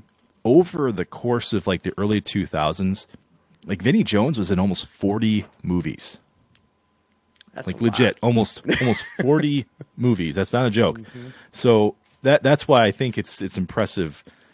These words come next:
Speaker 1: uh, that he managed to be in this one. He's, like, the
Speaker 2: Mm-hmm.
Speaker 1: first of many interesting cameos that we'll go through.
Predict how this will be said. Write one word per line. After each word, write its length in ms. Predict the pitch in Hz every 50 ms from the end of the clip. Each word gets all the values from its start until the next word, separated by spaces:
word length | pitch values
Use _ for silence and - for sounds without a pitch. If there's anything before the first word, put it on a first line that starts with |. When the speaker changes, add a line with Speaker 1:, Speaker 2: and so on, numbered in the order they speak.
| _ _ _ _ _ _ _ -
Speaker 1:
uh, 180 | 82 82 80 -
that 100 | - 90 80
he 80 | 104
managed 240 | 98 101 98 95 85
to 60 | 82
be 180 | 78 101 95 92
in 120 | 85 76
this 160 | 73 69 - -
one. 180 | 53 - - - _ _ _ _ _ _ _ _
He's, 160 | - 110 110
like, 120 | 120 113
the 80 | - 120
Speaker 2:
Mm-hmm. 100 | 117 120
Speaker 1:
first 400 | 110 107 156 151 131 - - -
of 160 | 107 95 85 95
many 480 | 104 110 117 117 113 101 90 87 85 - - - _ _ _ _ _ _ _ _
interesting 500 | - 123 123 - 127 113 - - 113 92
cameos 600 | - - 120 110 101 92 85 82 78 78 73 -
that 120 | 85 80
we'll 80 | 80 80
go 160 | 80 95 90 87
through. 300 | - - - - -